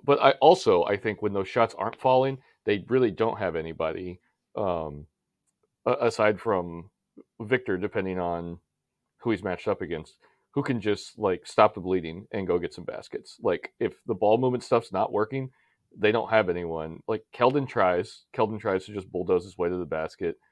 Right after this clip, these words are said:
Um, I don't, I just don't think Vassell, I don't know if Vassell ever gets there. He's not there yet.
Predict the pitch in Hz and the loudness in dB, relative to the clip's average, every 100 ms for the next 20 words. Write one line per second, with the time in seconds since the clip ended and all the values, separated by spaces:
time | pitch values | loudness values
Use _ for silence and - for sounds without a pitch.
0 | _ _ _ _ _ - 107 92 85 76 | _ _ _ _ _ 0 2 2 -2 -6
1 | 65 - _ _ _ _ _ - 113 123 | -14 -20 _ _ _ _ _ -6 0 2
2 | - 117 110 117 120 95 101 - 95 92 | 2 -2 0 0 0 -2 -4 0 4 4
3 | 90 - _ _ - 143 131 123 101 98 | 2 -4 _ _ 6 6 6 4 2 0
4 | 101 92 107 107 - 110 113 87 104 - | 2 4 2 0 0 -2 -2 2 2 2
5 | 80 71 | -2 -4